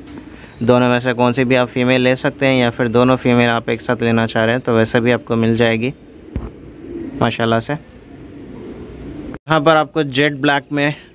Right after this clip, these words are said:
pure jet black Indian Fantail मैं आपको बता रहा हूँ, माशाल्लाह से बहुत ही ज़बरदस्त quality में, काफ़ी बड़े size में आपको यहाँ पर देखने को मिल रहा है। इसका कॉस्ट देखिए थ्री थाउजेंड फ़ाइव हंड्रेड रुपीज़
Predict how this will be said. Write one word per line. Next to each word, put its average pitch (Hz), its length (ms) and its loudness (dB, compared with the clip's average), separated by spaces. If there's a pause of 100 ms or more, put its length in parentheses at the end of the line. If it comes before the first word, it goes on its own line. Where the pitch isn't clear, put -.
(280)
pure 147 280 4
jet 131 260 2
black 131 320 0
Indian 127 320 0
Fantail 120 440 -2
मैं 127 120 0
आपको 120 220 -4
बता 117 280 2
रहा 123 100 4
हूँ, 127 100 2
माशाल्लाह 123 440 0
से 139 200 2
बहुत 120 520 2
ही 156 140 2
ज़बरदस्त 127 640 2
quality 135 400 2
में, 143 200 2 (380)
काफ़ी 147 300 2
बड़े 135 340 4
size 131 340 -2
में 139 120 0
आपको 131 220 -4
यहाँ 127 160 0
पर 123 180 0
देखने 120 280 0
को 139 100 0
मिल 127 140 4
रहा 127 140 4
है। 156 100 -4 (640)
इसका 147 320 2
कॉस्ट 135 320 0
देखिए 139 360 2
थ्री 147 340 0
थाउजेंड 127 440 4
फ़ाइव 127 340 0
हंड्रेड 123 280 0
रुपीज़ 131 520 -2